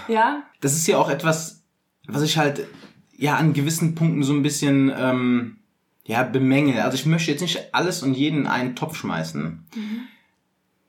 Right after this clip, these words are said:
Speaker 2: Aber ich finde, mit Hunden zu arbeiten, ist nicht einfach nur irgendeine Umgangsform zu lernen oder auch irgendeine Technik in die Hand gedrückt zu bekommen,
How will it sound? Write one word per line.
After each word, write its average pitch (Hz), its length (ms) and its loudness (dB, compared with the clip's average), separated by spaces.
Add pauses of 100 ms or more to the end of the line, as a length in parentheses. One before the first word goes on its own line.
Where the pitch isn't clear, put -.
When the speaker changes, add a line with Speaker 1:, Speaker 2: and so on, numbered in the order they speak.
Speaker 2:
Aber 120 680 2 (200)
ich 139 180 -2
finde, 190 680 2 (420)
mit 143 260 0
Hunden 208 360 2
zu - 200 -2
arbeiten, 160 680 2
ist 147 180 -2
nicht - 220 0
einfach 147 380 -2
nur 143 300 0
irgendeine 120 1040 0 (680)
Umgangsform 160 840 0
zu - 140 -4
lernen 143 580 0 (260)
oder 117 260 0
auch 107 180 -4
irgendeine 113 640 -2
Technik 190 680 -4 (360)
in 131 280 -4
die 139 140 0
Hand 147 180 -4
gedrückt 151 320 -6
zu 151 100 -6
bekommen, 160 680 -4